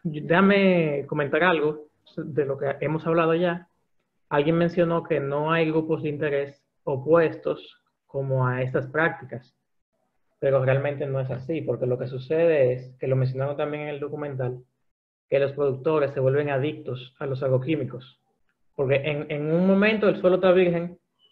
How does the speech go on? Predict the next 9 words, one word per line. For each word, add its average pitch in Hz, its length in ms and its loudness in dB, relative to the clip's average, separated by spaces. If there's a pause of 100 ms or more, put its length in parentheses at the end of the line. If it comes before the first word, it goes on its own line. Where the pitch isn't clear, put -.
con 135 180 0
poco 156 220 2
fertilizante, 180 960 0 (960)
ellos 156 180 0
pueden 151 160 0
trabajar, 123 480 2 (280)
pero 156 140 2
al 156 80 0
momen-, 151 360 -4